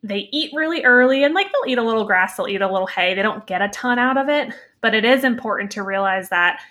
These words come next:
either if mom's not producing enough milk and that foal looks a little bit unthrifty, or it's a situation where they're just really interested in feed,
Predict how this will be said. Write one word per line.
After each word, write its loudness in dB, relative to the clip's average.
either 2
if 2
mom's 2
not 0
producing -2
enough 0
milk 0
and -4
that -4
foal 0
looks -6
a -2
little 0
bit 0
unthrifty, -4
or 4
it's 2
a 0
situation -4
where 0
they're 0
just -6
really 2
interested -6
in -4
feed, -6